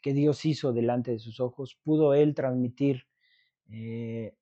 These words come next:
esa seguridad, pudo transmitirles esa confianza, pudo guiarlos hacia, hacia la victoria, pero sobre todo, eh,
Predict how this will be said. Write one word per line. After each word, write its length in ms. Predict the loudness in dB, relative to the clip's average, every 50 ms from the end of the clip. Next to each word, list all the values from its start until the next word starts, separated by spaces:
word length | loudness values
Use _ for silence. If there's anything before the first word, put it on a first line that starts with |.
| _ _ _ _ _ _ _ _ -10
esa 480 | -8 -2 2 2 4 4 4 2 2
seguridad, 840 | 0 0 -2 0 0 2 2 2 4 6 6 6 6 6 4 2 0 -2
pudo 460 | -2 -2 0 0 -2 -2 -4 -6 -10
transmitirles 880 | _ -8 -6 -4 -4 -2 -2 -2 -2 -2 0 0 0 0 0 -2 -2 -6
esa 240 | -8 -8 -8 -8 -8
confianza, 800 | -8 -8 -4 0 2 2 2 2 0 -2 -2 -4 -6 -6 -8 _ _ _ _ _ _ _ _ _ _ _ 0
pudo 240 | 4 6 8 8 8
guiarlos 680 | 8 6 8 10 12 10 10 10 6 2 2 0 -2 -8
hacia, 480 | -12 -10 -8 -6 -6 -6 -8 -12 -18 _ _ _
hacia 260 | -18 -16 -12 -8 -4 -4
la 120 | -2 -2
victoria, 420 | -4 -4 -4 -2 2 2 2 2
pero 160 | 2 0 -2 -2
sobre 280 | -4 -4 -4 -2 -2
todo, 420 | 0 2 4 4 4 4 2 0 _ _ _ _ _ _ _ _ _ _ _ _ _ _ _ _ -14
eh, 520 | -12 -10 -10 -10 -12 -12 -12 -14 -14